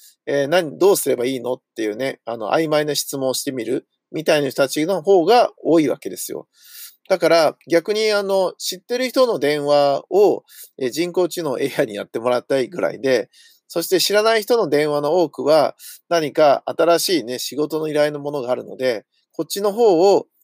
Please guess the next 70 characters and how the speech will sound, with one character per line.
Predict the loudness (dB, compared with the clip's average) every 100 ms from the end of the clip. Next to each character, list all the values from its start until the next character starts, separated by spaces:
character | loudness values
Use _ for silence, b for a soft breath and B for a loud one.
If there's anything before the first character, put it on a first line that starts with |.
| _
逆 | -8 -2 0
に、 | 0 -2 -6 _ -8
え | -4
ー、 |
僕 | -4 0
が | 2 2
ち | 0
ゃ |
ん | -4
と | -4 -4
ね、 | -4 -8 _
え | -6
ー、 |
臨 | -4 -6
機 | -6 -4
応 | -4
変 | -4 -8 -6
に | -4 -6 -8 _ -10
受 | -4
け | 2
た | 2
い | 0
な | -6
と | -6 -8
思 | -6
っ | -2
た | -2
り |
す | -2 -6
る |
わ | -6
け | -8
で |
す | -12 -8
ね。 | -8 B B B B -10
な | -6
の | 0
で、 | 0
こ | 2
れ | 4
は | 6 6 6
多 | 2
分 | 2 0
人 | 2 2
に | 2
よ | 0
っ |
て | 0
ね、 | 0
違 | 2 2 2 2
う |
ん | 2
じ |
ゃ | 2
な | 2
い |
か | 0
な | -2 -2
っ |
て | -6
い |
う | -10
ふ |
う |
に | -8
思 | -6 -6
う | -8
ん |
で | -10
す。 | -14 -14